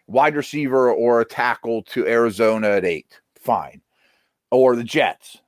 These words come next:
But I think the smart move in this class is take the tackle, wait till round two and three, and hope you get the next Michael Thomas, Juju. I mean, a lot of good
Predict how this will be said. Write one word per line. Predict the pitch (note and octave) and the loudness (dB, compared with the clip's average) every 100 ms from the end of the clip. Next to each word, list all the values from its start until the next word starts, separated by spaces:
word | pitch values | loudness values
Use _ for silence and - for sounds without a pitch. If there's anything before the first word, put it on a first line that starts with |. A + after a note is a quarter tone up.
| _ | _
But | D3 C#3+ | 0 0
I | |
think | C#3+ - G3+ | 0 -2 -4
the | - | -4
smart | E3 D#3 D#3+ D#3+ | -8 -4 -2 -2
move | C#3+ D3+ C3+ | -2 -4 -2
in | A#2 | -2
this | D3+ - | -4 -6
class | - A#2 G#2+ G#2 G#2 - | -4 -2 0 -2 -6 -6
is | B2 A#2 A2 G2+ - _ _ _ _ | -2 0 -2 -6 -16 _ _ _ _
take | D3 G3+ - | 0 0 -2
the | D#3 | -8
tackle, | - A2+ G#2+ G2+ G#2+ G#2+ G#2 _ _ _ _ | -2 -2 -2 -2 -4 -2 -4 _ _ _ _
wait | A2 F3+ F#3 - | -2 0 -2 -4
till | D#3 | -4
round | C#3 C#3 C3+ C3 A2+ | 0 0 0 -4 -8
two | C#3+ C3+ | -4 0
and | B2 G#2+ | 0 -2
three, | A2+ A2+ A2+ A2 | -2 0 0 0
and | A2 A2+ | 0 2
hope | D3 D3 | 0 0
you | B2+ | -8
get | A#2 B2 | -4 -4
the | - | -4
next | A#2 A#2 A#2 - - - | -4 -2 -4 -6 -16 -12
Michael | A2 A2+ A2 G#2+ | -4 -4 -2 -6
Thomas, | - A2+ A2 G#2+ G#2 G2 - | -2 2 2 2 -2 -6 -12
Juju. | - A2 A#2+ A2+ F2+ G#2+ G#2 G2+ G2+ | -14 -8 -4 -4 -6 -8 -6 -6 -4
I | G#2+ | -2
mean, | A#2+ | -2
a | A#2 | 0
lot | D#3 F3 C#3+ | 2 2 0
of | A2 | 0
good | C3 C3 G#2 | 2 2 0